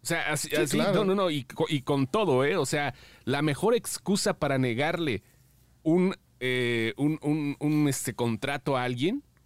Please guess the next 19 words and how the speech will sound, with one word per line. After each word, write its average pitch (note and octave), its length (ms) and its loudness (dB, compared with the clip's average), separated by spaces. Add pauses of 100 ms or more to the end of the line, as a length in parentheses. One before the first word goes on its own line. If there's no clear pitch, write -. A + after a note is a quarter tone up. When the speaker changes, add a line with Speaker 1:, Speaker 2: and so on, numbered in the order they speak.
(340)
Speaker 1:
es C3+ 180 -2
decir, C#3+ 340 0 (360)
tú C3+ 120 0
no B2 120 2
eres A2 200 -2
afín G2+ 260 -2
a F2+ 40 -2
mí. E2 240 -8 (420)
Ya D#3+ 180 -2
no D#3+ 200 4
es, D3+ 260 0
"No D3 180 4
me D3+ 100 2
conviene B2+ 400 0
tu F#2+ 120 -18
trabajo, A#2+ 420 -2
eres A#2 200 -2
muy A2 160 0
caro, C3 480 0